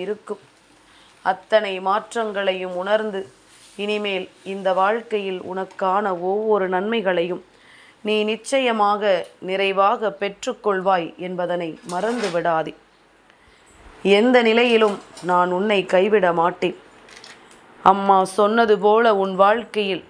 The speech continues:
உறவுகள் எல்லாம் மீண்டும் துளிர்க்க தொடங்குகின்ற நேரம் வந்துவிட்டது. எல்லோருக்குமே ஒரு வயது வரும் பொழுது தாம் செய்தது எத்தனை தவறு என்று புரியும். அதுவும் புரியவில்லை என்றால்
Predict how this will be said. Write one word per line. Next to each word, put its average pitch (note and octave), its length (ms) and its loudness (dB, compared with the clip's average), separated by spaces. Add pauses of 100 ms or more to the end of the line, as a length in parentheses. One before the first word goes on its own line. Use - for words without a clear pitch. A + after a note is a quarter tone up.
(280)
உறவுகள் G3+ 640 0
எல்லாம் G3 540 0 (100)
மீண்டும் G#3 600 -2
துளிர்க்க A3+ 540 2
தொடங்குகின்ற F#3+ 760 2
நேரம் F3+ 400 0
வந்துவிட்டது. F3 680 0 (1080)
எல்லோருக்குமே A#3+ 920 4 (380)
ஒரு G#3+ 240 4
வயது A#3+ 400 4
வரும் A3 280 2
பொழுது G3 340 0 (760)
தாம் A3+ 260 4
செய்தது B3 560 2
எத்தனை A#3 460 -2
தவறு A3+ 380 4
என்று G3+ 320 -2
புரியும். A3+ 420 -2 (1400)
அதுவும் B3 560 4
புரியவில்லை B3 680 2
என்றால் G#3 420 2